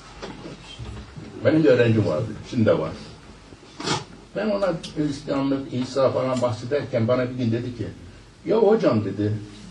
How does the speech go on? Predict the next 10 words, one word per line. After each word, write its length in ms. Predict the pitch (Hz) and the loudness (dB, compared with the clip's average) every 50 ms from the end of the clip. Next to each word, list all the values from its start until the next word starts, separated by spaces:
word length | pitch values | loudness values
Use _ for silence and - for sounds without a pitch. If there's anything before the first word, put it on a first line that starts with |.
| - - - - - | -20 -20 -16 -6 0
ve 80 | 143 139 | 0 0
hatta 420 | 120 - - - - - 127 123 | 0 0 -4 -6 -2 -2 0 0
bir 80 | 135 127 | 2 2
de 120 | 120 110 | 2 2
kitaplar 420 | - - 120 107 - 101 - 87 87 | 2 2 2 4 4 4 4 4 4
verdim 180 | 82 80 101 104 107 | 0 -2 -2 -4 -4
okusun 340 | 107 - - - 120 107 95 | -4 -4 -6 -6 -4 -2 0
diye, 100 | 101 107 | 0 2
öğrensin 520 | 110 107 110 107 107 104 - 107 98 87 | 4 6 6 6 4 2 0 -2 -2 -2
diye. 120 | 85 85 | -2 -4